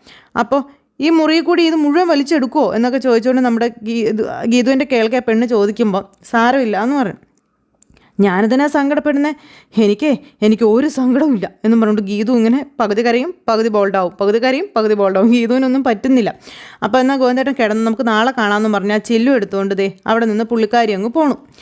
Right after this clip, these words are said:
അപ്പോൾ ഗോവിന്ദനും ഗുഡ് നൈറ്റ് ഒക്കെ പറഞ്ഞു. അതിനുശേഷം രഞ്ജു അങ്ങ് പോയി. ഗീതു ആണെങ്കിലും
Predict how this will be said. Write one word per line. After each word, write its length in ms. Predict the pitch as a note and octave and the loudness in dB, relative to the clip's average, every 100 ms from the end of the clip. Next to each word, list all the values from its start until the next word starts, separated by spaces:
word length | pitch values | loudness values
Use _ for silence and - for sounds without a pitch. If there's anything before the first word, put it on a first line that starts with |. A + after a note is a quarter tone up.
| - - _ | -20 -20 _
അപ്പോൾ 200 | _ D4 | _ -4
ഗോവിന്ദനും 460 | D4 D4 D4+ D#4 D4 | 0 0 0 0 0
ഗുഡ് 180 | B3 A3+ | -2 -2
നൈറ്റ് 180 | A#3+ B3+ | -4 -4
ഒക്കെ 140 | B3 | -4
പറഞ്ഞു. 340 | A#3 G3+ G#3+ B3 | -4 -2 -4 -6
അതിനുശേഷം 640 | - A#3+ B3+ C4 A3+ A3 D4+ - - - | -6 -2 0 2 0 0 -4 -8 -12 -2
രഞ്ജു 280 | B3+ B3+ | 0 0
അങ്ങ് 200 | D4 B3 A3 | 0 0 -2
പോയി. 280 | G3+ G3 B3 - - _ - | 0 -2 -4 -12 -20 _ -4
ഗീതു 280 | G#3+ G#3+ B3 | 0 2 2
ആണെങ്കിലും 440 | A#3+ A#3+ B3 C#4 | 2 0 -2 -4